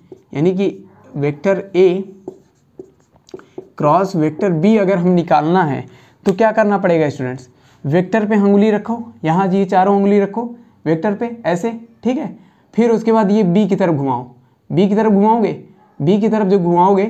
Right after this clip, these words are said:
तो अंगूठा देख रहे हो, ये, ये थंब, थंब देख रहे हो ना, ये बाहर की साइड में जा रहा है। तो जब ये बाहर की साइड में जा रहा है तो हम इसमें क्या करेंगे स्टूडेंट्स?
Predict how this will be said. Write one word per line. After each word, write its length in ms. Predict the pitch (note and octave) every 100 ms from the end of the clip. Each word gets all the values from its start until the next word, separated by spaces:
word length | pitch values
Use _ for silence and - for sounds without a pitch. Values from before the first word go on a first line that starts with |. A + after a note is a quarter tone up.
| A3+ - -
तो 100 | - F#3+
अंगूठा 440 | F#3+ F#3 F#3 A3
देख 340 | G#3 F3+ F#3
रहे 120 | A3+ G3
हो, 60 | - -
ये, 180 | E3+ F#3 - -
ये 380 | E3+ F#3 F3 - F3+
थंब, 340 | F#3+ C#3 - _ _ -
थंब 180 | G3 G3
देख 200 | G#3 G#3
रहे 100 | G#3
हो 60 |
ना, 60 | A3
ये 120 | F#3
बाहर 320 | D#3 D#3 F#3
की 60 | G3+
साइड 240 | G3+ G#3+
में 100 | G#3+
जा 100 | A3
रहा 120 | G#3+ G#3+
है। 100 | - _ _ _
तो 80 | D#3
जब 140 | F#3
ये 100 | F#3 G3
बाहर 340 | E3 E3 G#3
की 60 | G3
साइड 260 | F#3+ F#3
में 80 | F3
जा 120 | E3
रहा 100 | D#3
है 60 | E3
तो 60 |
हम 160 | D#3+ F#3
इसमें 220 | F3+ G3
क्या 140 | G3 F#3+
करेंगे 320 | E3 C#3+ C3+
स्टूडेंट्स? 340 | C3+ B2 B2+